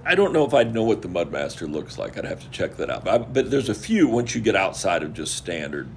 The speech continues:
good old-fashioned analog type displays. But yeah, I like this Core, and it's, it's a complete beater. I think somebody gave it to me,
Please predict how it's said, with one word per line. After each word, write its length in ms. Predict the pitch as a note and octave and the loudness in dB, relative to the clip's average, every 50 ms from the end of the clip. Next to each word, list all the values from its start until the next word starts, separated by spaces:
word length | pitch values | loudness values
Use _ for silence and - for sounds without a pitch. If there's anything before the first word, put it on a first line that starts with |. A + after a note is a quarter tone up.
| - - | -12 -10
good 140 | D2+ C2+ D2 | -6 -4 -4
old-fashioned 800 | C#2+ B1+ - - - C#2 A#1 A1 A#1+ - - - A1 - - - - - - - - - - - - - - - - - - - - - - - - - - - - - - - - | -4 -4 -6 -4 -4 -2 -2 -2 -4 -6 -10 -12 -14 -14 -16 -16 -16 -18 -18 -18 -20 -20 -20 -20 -20 -20 -20 -20 -20 -20 -20 -20 -20 -20 -20 -20 -20 -20 -20 -20 -20 -20 -16 -12 -8
analog 580 | F#2 F2 E2+ D#2 D2 D2 D2 C#2+ C#2 C#2 C#2 C#2+ C2+ - - - - - - - - - - - - - | -6 -6 -6 -6 -6 -6 -6 -4 -4 -6 -8 -10 -14 -16 -18 -18 -18 -18 -18 -18 -18 -18 -18 -18 -18 -14
type 280 | - - F2 E2 - - | -6 -4 -4 -4 -4 -6
displays. 760 | - - - - - - D#2 D2+ C#2+ C#2+ C2 C#2 C#2+ - - - - - - - - - - - | -8 -8 -8 -8 -6 -6 -6 -4 -4 -4 -6 -8 -8 -10 -12 -14 -16 -18 -18 -18 -18 -18 -2 0
But 120 | B2+ B2+ | 2 6
yeah, 160 | C3 B2 A2+ | 6 8 8
I 40 | A2+ | 8
like 280 | A#2 B2+ C3+ C3 C3 - | 8 8 6 6 6 4
this 180 | A#2+ G#2 - | 0 0 0
Core, 360 | - - - G2+ F#2+ F#2 F2+ | -2 -2 0 2 2 2 2
and 120 | F2 F2 E2+ | 0 0 -4
it's, 180 | D#2 - - | -6 -8 -8
it's 260 | D#2+ E2 - - - D2 | -8 -8 -8 -8 -8 -10
a 120 | C#2 A1+ | -10 -12
complete 500 | - - E2 - - - E2+ D2 B1+ - | -12 -12 -14 -12 -10 -10 -10 -10 -10 -10
beater. 300 | - D#2 B1+ B1 C2+ C2+ | -12 -12 -10 -8 -8 -8
I 60 | C#2 | -8
think 160 | - - - | -8 -10 -10
somebody 280 | - - D#2+ C#2+ B1+ A#1+ | -8 -8 -8 -6 -8 -8
gave 280 | B1 B1 A#1 B1 B1 - | -8 -10 -10 -10 -10 -12
it 100 | - - | -14 -14
to 80 | - A#1+ | -16 -14
me, 220 | A#1 A#1 A#1+ - | -14 -16 -16 -18